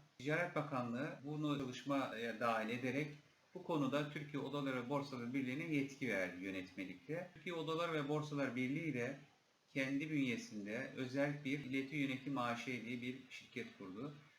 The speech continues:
Bu şirket data aktarımını, yani vatandaşlara geliş gidişleri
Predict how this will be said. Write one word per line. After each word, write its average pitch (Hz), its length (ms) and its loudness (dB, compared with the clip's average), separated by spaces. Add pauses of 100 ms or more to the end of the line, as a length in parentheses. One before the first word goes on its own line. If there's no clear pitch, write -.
(120)
Bu 156 80 -6
şirket 170 580 -4
data 131 360 2
aktarımını, 117 720 0
yani 104 400 -2 (340)
vatandaşlara 131 720 0
geliş 127 400 -4
gidişleri 127 640 -4